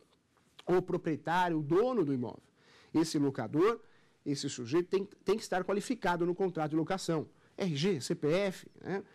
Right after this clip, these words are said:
Também endereço, tem que estar qualificado. Ah, professor, se ele for casado, nós temos vários regimes de casamento, nós temos quatro regimes de casamento, regime de separação total de bens, união universal,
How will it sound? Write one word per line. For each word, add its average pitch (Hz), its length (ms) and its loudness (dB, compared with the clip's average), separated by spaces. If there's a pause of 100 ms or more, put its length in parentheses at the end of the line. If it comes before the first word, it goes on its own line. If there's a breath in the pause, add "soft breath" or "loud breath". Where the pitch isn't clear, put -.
(260 soft breath)
Também 170 260 4
endereço, 175 580 4
tem 170 140 -2
que 170 60 -6
estar 185 160 -4
qualificado. 170 500 -2 (240 soft breath)
Ah, 320 160 2
professor, 285 300 -2
se - 100 -6
ele 294 80 -2
for 277 180 -2
casado, 196 560 0
nós 143 160 -8
temos 196 220 -2
vários 165 320 -2
regimes 156 320 0
de 131 60 -6
casamento, 147 540 -2
nós 120 100 -10
temos 165 180 -2
quatro 175 320 -2
regimes 143 240 -4
de - 40 -16
casamento, 135 520 -4
regime 143 240 -2
de 151 180 -10
separação 151 520 -4
total 147 280 -4
de 131 80 -6
bens, 160 460 0 (260 soft breath)
união 175 300 4
universal, 175 720 2